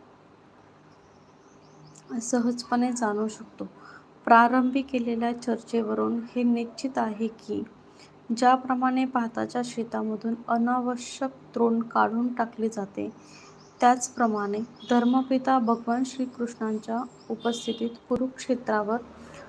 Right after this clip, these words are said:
तृणवत अशा धृतराष्ट्राच्या पुत्रांसहित इतर सर्वांचा समूळ नायनाट केला जाईल आणि युधिष्ठिर प्रमुख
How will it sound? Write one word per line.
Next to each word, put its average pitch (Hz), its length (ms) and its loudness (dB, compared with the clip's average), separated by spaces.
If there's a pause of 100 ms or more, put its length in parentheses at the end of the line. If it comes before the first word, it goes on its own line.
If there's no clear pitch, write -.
(280)
तृणवत 277 420 4 (140)
अशा 240 300 0
धृतराष्ट्राच्या 240 1000 0
पुत्रांसहित 233 920 -2 (1040)
इतर 247 300 4
सर्वांचा 262 760 2
समूळ 247 440 0
नायनाट 226 480 2 (160)
केला 220 240 0
जाईल 220 400 -2 (640)
आणि 226 460 4
युधिष्ठिर 269 680 0
प्रमुख 240 360 0